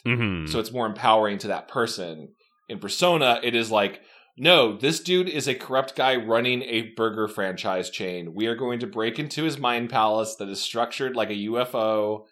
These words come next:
Speaker 2: Uh, with robots everywhere.
Speaker 1: Mm-hmm.
Speaker 2: And we are going to steal his manifestation of his deepest desires so he realizes he's a piece of shit.
Speaker 1: Yep.
Speaker 2: And it is, yeah, very, very fun.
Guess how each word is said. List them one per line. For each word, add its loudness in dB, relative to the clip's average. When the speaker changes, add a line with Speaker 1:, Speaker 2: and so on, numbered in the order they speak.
Speaker 2:
Uh, 4
with -8
robots 4
everywhere. -2
Speaker 1:
Mm-hmm. -2
Speaker 2:
And 0
we 2
are 0
going -2
to -6
steal 0
his -2
manifestation -2
of -2
his -8
deepest -4
desires 2
so -8
he -4
realizes 0
he's -10
a -8
piece -10
of -12
shit. -8
Speaker 1:
Yep. 2
Speaker 2:
And -2
it 2
is, -8
yeah, -6
very, -2
very -8
fun. -16